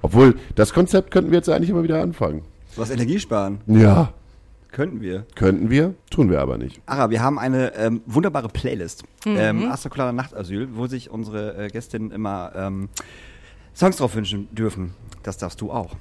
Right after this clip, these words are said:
Speaker 3: Das würde ich sehr gerne machen. Und zwar, ähm, von The Crawlers, I Can't Drive. Der läuft bei mir, seitdem ich ihn entdeckt habe, ich glaub, ich im November,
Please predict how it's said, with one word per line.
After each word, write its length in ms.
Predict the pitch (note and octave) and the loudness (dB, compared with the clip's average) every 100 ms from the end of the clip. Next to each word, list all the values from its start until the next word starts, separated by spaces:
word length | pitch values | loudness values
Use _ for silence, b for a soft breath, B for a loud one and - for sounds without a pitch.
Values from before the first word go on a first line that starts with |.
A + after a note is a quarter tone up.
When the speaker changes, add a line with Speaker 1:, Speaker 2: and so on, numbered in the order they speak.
| - | -14
Speaker 3:
Das 220 | - F3 | -12 -10
würde 100 | G3 | -8
ich 60 | G3+ | -4
sehr 140 | G#3 | -2
gerne 200 | F#3 A#3 | 0 2
machen. 440 | G#3+ E3+ - A#3 A#3+ | 2 -2 -4 -8 -6
Und 160 | F#3+ F3 | -8 -10
zwar, 560 | - E3+ G3 G#3 F#3 E3+ | -10 -4 0 2 2 0
ähm, 260 | E3+ E3 | -4 -4
von 520 | E3 - G3+ G3 F#3 F3+ - | -8 -4 -2 0 -2 -6 -4
The 100 | G3 | -4
Crawlers, 880 | - G#3+ A#3+ A#3+ F3 A#2+ - - - - | 2 2 4 2 0 -2 -6 -16 -12 0
I 240 | G3 A3+ A3+ | 2 2 0
Can't 340 | A3+ G#3 G3 | -4 -2 -2
Drive. 440 | F#3+ F3+ E3 - - B B - | 0 0 -4 -12 -16 B B -8
Der 80 | G3 | -4
läuft 220 | F#3 G3 - | -2 -2 0
bei 80 | |
mir, 380 | G3 G3 G3 F#3+ | 2 2 2 0
seitdem 300 | F3 F#3+ G#3 | -2 -2 0
ich 120 | G#3 G3+ | -2 -2
ihn 60 | |
entdeckt 340 | F#3 F#3+ - - | -4 -4 -4 -4
habe, 380 | F3 F3 F3+ F#3 | -2 0 -2 -4
ich 80 | |
glaub, 120 | - - | -8 -8
ich 80 | |
im 60 | F#3 | -4
November, 500 | F3 F3 F#3 F3 G3+ | -2 0 0 -2 -4